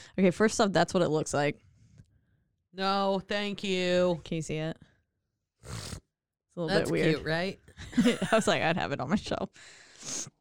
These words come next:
Speaker 1: Why are babies
Speaker 2: Why
Speaker 1: so
Speaker 2: are, oh, poopy building.
Speaker 1: Poopy building. <laughs> I was like, "We've already a-, answered this question."
Speaker 2: I know. I was like, "Why are you still asking?"
Speaker 1: <laughs> Definition of effigy.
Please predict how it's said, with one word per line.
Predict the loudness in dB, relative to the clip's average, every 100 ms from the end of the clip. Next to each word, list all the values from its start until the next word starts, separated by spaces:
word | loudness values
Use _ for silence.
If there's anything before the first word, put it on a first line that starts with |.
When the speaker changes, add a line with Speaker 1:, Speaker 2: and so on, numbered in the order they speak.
| -6
Speaker 1:
Why | -2 -2 -2
are | -2
babies | 0 0
Speaker 2:
Why | 2 4
Speaker 1:
so | 4
Speaker 2:
are, | 2 2 -8 -8
oh, | -10 -10 _
poopy | -18 -16
building. | -14 -14 -16 -20 -20 _ -6
Speaker 1:
Poopy | -4 -2
building. | -2 -2 -2 -6 -10 -6 -6 -6
<laughs> | -6 -4 -2 0
I |
was | 0 0
like, | -2 -2
"We've | -2 4
already | 6 6 6
a-, | 4 2 0
answered | 2 4 4 4
this | 2
question." | 2 0 2 0
Speaker 2:
I | 2
know. | 2 4
I | 4 2
was | 2
like, | 0
"Why | 0 2
are |
you | 2
still | 0 0 2
asking?" | 2 2 0 -2 -4 -2
Speaker 1:
<laughs> | -2 -2 -4 -2 -4 _ _ -20 -20 -20 -20 -20 -8 -4 -4 -4 -6 -4
Definition | 0 0 0 -2 -2 -2 -4 -2
of | -4 -4 -4
effigy. | -4 -4 -4 -6 -6 -8